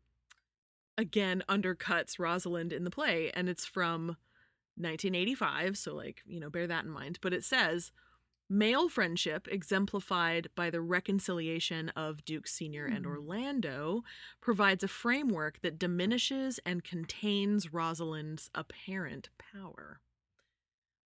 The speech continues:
Speaker 1: Which, like, you're the editor, Francis X O'Con-, uh, Connor, not O'Connor, Connor. Um, like,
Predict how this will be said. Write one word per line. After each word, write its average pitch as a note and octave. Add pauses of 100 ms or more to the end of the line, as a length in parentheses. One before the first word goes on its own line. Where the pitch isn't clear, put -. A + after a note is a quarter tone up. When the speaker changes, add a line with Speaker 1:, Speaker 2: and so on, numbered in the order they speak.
Speaker 1:
Which, -
like, C#3+ (1700)
you're G#3+
the C4
editor, C#3+ (720)
Francis C#3+
X -
O'Con-, D3
uh, C#3+ (100)
Connor, D3 (240)
not C#3
O'Connor, C#3
Connor. D3 (600)
Um, D#3 (600)
like, E3+